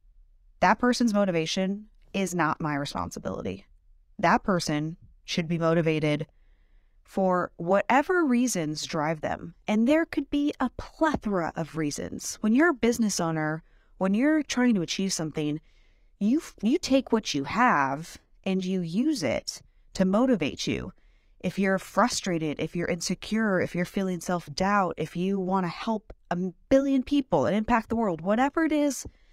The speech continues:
that is important to you, you frickin' use that to create motivation. But it is not your responsibility to create motivation for someone else. That has to be an individualized choice. Sure, can you be a great example?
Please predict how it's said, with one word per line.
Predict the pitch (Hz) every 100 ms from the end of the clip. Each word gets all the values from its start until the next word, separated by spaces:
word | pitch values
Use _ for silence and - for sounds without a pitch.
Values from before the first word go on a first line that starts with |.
| _ _ -
that | - 220
is | 214
important | 208 - - 247 269
to | -
you, | 165 156 151
you | 160 185
frickin' | - 262 - 196
use | 185 254 294
that | - - - - - _ -
to | -
create | 226 233 214
motivation. | 208 202 233 226 160
But | 175 -
it | 285 -
is | 220 190
not | 214 233 254 285 294 - - _ _ -
your | 180 214 262
responsibility | 269 - 247 233 240 208 214 196 151 104 - _ _ _ _ _ _
to | - 226 208
create | - - 220 226 254
motivation | 220 214 196 180 - 170 139 139 - _
for | - 180
someone | 170 160 143
else. | 123 - - - -
That | 190 208 262
has | - 240 -
to | 190
be | 190 185 175 165 -
an | 180
individualized | 185 190 175 175 170 151 147 -
choice. | - 151 - -
Sure, | - - 240 175
can | - 196
you | 196
be | 208
a | 202
great | 196 190
example? | 175 190 220